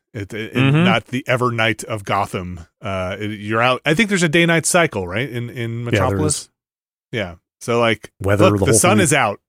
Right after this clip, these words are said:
Speaker 1: You can see the sun in a D C game.
Speaker 2: I know.
Speaker 1: What's
Speaker 2: They
Speaker 1: the
Speaker 2: have
Speaker 1: wrong
Speaker 2: daylight
Speaker 1: word?
Speaker 2: there.
Speaker 1: I s-,
Speaker 2: Just not in Gotham.
Speaker 1: <laughs> the, the sun, what, the sun. How you gonna put the bat signal up in the daytime? Okay,
Speaker 2: It's
Speaker 1: just not
Speaker 2: impossible.
Speaker 1: <laughs> It's impossible.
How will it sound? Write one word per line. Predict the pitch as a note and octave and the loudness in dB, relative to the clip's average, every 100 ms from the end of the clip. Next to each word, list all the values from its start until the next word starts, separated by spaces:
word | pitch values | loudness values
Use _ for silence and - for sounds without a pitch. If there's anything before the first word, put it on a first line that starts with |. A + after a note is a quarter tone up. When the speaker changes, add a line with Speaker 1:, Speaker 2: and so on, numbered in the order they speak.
| - | -6
Speaker 1:
You | C3 | -4
can | |
see | - G3+ | 0 0
the | F3 | 2
sun | - F#3+ A#3+ E3+ F2+ - _ _ _ _ _ _ _ - | 2 4 4 4 -2 -14 _ _ _ _ _ _ _ -2
in | C#3+ | 2
a | |
D | D3 B2 A#3+ | 2 4 4
C | - B3+ D4+ | 4 4 6
game. | F#3 A#2+ F#2+ F2 - | 4 0 -2 -6 -2
Speaker 2:
I | F#2 | 2
know. | G#2 C3 C#3 F2+ _ _ _ _ _ _ | 4 6 4 0 _ _ _ _ _ _
Speaker 1:
What's | G#2+ B2 | 0 2
Speaker 2:
They | |
Speaker 1:
the | C3 | 4
Speaker 2:
have | F3+ | 4
Speaker 1:
wrong | D#3 | 6
Speaker 2:
daylight | F#3+ F3 G#2 | 6 6 4
Speaker 1:
word? | - | 2
Speaker 2:
there. | E2+ C2 - _ | 0 -2 -8 _
Speaker 1:
I | G#2 | -2
s-, | G#2 - - - | -2 -4 -10 -6
Speaker 2:
Just | A#2+ D3 | -2 2
not | B2+ D3 | 4 6
in | E3+ | 6
Gotham. | D3 D#3 E3 D#2 C2+ - | 6 4 2 -4 -8 -20
Speaker 1:
<laughs> | _ - - - _ - | _ -12 -12 -20 _ -2
the, | G#3 D#3 D#3 | 0 2 -2
the | C3+ | -4
sun, | A#2+ - | -6 -4
what, | A2 G2+ | -4 -4
the | F2+ | -6
sun. | C3 A#2+ - - - | -8 -8 -12 -8 0
How | E3+ | 2
you | |
gonna | G3+ G3+ | 2 2
put | F#3+ | 2
the | F3+ | 2
bat | E3 D#3+ | 2 2
signal | - D3 C#3 | 2 2 2
up | B2+ | 2
in | A#2+ | 0
the | A2+ | -2
daytime? | G#2 G2 - F2 | -2 -2 -4 -10
Okay, | D#2+ - A2 A2+ - - | -10 -2 0 0 -6 -6
Speaker 2:
It's | A#2+ | -2
Speaker 1:
just | B2 | 0
not | A#2+ | 2
Speaker 2:
impossible. | C3 B2 F2+ D2+ F#2+ | 2 2 0 -2 -2
Speaker 1:
<laughs> | - | -2
It's | C#3+ | -2
impossible. | C3 B2 B2 A2 | 0 2 2 -2